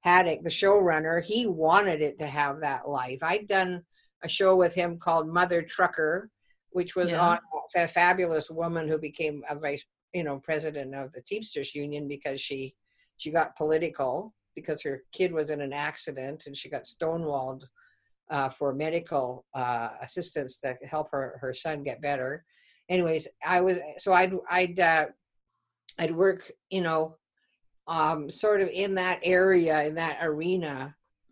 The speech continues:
Speaker 1: of issue-driven, uh, drama based on true stories. And that, that's what really makes it exciting, 'cause you know that it, it's a coming from a true story.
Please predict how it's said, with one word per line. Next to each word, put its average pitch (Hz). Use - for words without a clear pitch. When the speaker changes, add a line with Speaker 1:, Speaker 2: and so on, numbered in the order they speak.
Speaker 1:
of 151
issue-driven, 151
uh, 139
drama 151
based 151
on 143
true 160
stories. 139
And 139
that, 143
that's 180
what 120
really 151
makes 143
it 123
exciting, 165
'cause 156
you 175
know 190
that 160
it, 151
it's 160
a 143
coming 175
from 139
a 127
true 139
story. 110